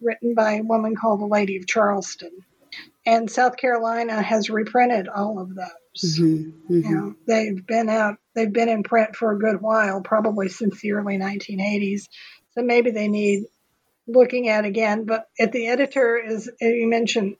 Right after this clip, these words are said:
Speaker 1: you know, if the editor is the quality of Karen Hess, they don't need to be redone 'cause she covered it.
Speaker 2: <laughs> Right, yeah, yeah. And there's something about that packaging of a critical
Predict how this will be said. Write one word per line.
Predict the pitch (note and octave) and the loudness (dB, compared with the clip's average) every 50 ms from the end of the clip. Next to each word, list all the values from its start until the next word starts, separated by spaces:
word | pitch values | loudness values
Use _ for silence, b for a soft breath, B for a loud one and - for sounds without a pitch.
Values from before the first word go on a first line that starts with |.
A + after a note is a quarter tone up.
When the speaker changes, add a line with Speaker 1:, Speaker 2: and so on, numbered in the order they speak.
| _ | _
Speaker 1:
you | - A3 G#3+ | -6 -4 -4
know, | G3+ G3 G#3 A3+ | -4 -4 -6 -8
if | A3+ G#3 | -10 -8
the | A3+ A#3+ B3 | -4 -2 0
editor | C4+ D#4 C#4 C#4+ C#4 | 0 0 0 0 0
is | A#3+ - | 0 0
the | - A#3+ | -4 -4
quality | - B3+ B3 B3 B3 B3+ A3+ | -2 0 0 2 0 0 -2
of | G#3+ G#3 | -4 -4
Karen | - - B3 A#3 A3 G#3+ | -4 -2 0 0 0 -2
Hess, | F#3 G#3+ B3+ B3 A3 G3+ - - - B B B B _ | 0 2 2 2 2 2 -2 -6 -10 B B B B _
they | - G#3 A3+ | -4 0 0
don't | A#3+ A3+ G#3+ | 2 0 0
need | G#3+ A3 G#3+ G3+ | -2 -2 -4 -2
to | G3+ | 0
be | G3 G#3 G3 | 2 4 4
redone | G3 F#3+ G3 F#3+ G3 G#3 G#3+ G#3 G3 F#3+ F#3 - | 4 4 2 0 0 0 0 0 -2 -2 -4 -4
'cause | - G3+ | -4 -2
she | - - - A#3 A3+ | 0 0 0 0 0
covered | - - G3+ G3 G3+ F#3+ F#3 F#3 F3 | 0 0 0 0 0 -2 -4 -2 -2
it. | F3+ - - B3 - - C#4 - - C#4+ C4+ - - - - - G#3+ E3+ - - | 0 0 0 -2 -2 -2 -2 -2 -2 -2 -2 -2 -2 -4 -2 -2 -2 -2 -4 -4
Speaker 2:
<laughs> | B B B B B B B B | B B B B B B B B
Right, | - G#3+ A#3+ B3 A#3+ A3+ G#3+ - | -4 -2 0 0 0 0 -2 -4
yeah, | A#3+ B3 A#3+ A#3 G#3 | -4 -2 0 0 0
yeah. | G3 G#3 A3+ A3+ G3+ F#3 - | 0 0 0 0 0 0 0
And | A#3 A#3+ | -2 -2
there's | A#3+ A#3+ A#3+ - | 0 0 0 0
something | D4+ D4 - F4+ E4 D#4 | 0 -2 0 0 0 2
about | D#4 A3 G#3 G#3 | 2 2 2 2
that | - F3 - - | 2 0 0 -2
packaging | - - B3 A#3+ A#3 - G#3 G3 E3+ F3+ F#3+ F#3 F3+ - | -4 0 0 0 2 2 0 0 2 2 0 0 0 -2
of | - F3+ F3 E3+ E3 D#3+ - - | -2 0 2 2 2 0 -2 -2
a | - E3 | -2 -2
critical | D#3+ - - - - C#4+ C#4 B3 B3 - - F#3+ F3 E3+ E3 D#3+ D#3 D#3 D#3 D#3 | -2 -2 -4 -4 -2 0 0 0 0 0 0 0 0 2 2 2 2 2 0 -2